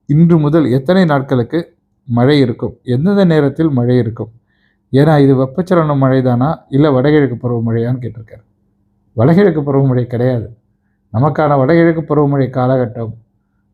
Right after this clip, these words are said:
ஆ, அக்டோபர் மாத இறுதியில, maybe அந்த மூணாவது வாரத்துல பொதுவா வந்து தொடங்கும். சில ந-, காலங்கள்ல அக்டோபர் முதல் வாரத்திலேயே தொடங்கிய நாட்கள்லாம் வந்து உண்டு. அது depends,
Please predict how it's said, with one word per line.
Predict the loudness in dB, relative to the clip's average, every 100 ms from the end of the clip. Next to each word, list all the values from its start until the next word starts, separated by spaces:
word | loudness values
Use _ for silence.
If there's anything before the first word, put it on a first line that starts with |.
| -10
ஆ, | -4 -4 -2
அக்டோபர் | -4 0 0 2
மாத | 2 2 2 0 -2 -8 -18 _ _
இறுதியில, | 0 2 4 2 0 -4 -10 _ _ _ _ _ _ -8
maybe | -4 0 0
அந்த | 0 0 -2 0
மூணாவது | 2 2 2 0
வாரத்துல | -2 -2 -2 -4 -6 _
பொதுவா | -6 -2 0
வந்து | 0 0 -2
தொடங்கும். | -4 -10 -8 -8 -6
சில | -2 0
ந-, | 0 0
காலங்கள்ல | 0 0 2 2
அக்டோபர் | 0 -2 -4 -2 -6 -10 _ _ _ -8
முதல் | 0 2
வாரத்திலேயே | 2 2 0 0 2 2 -2
தொடங்கிய | -6 -4 -2
நாட்கள்லாம் | -2 -6 -4 -4 -2 -2
வந்து | -4 -4
உண்டு. | -4 -4 -8 -12 _ _ _ _ -6
அது | 0 2 2 0 -6 _ -6
depends, | -4 -2 -4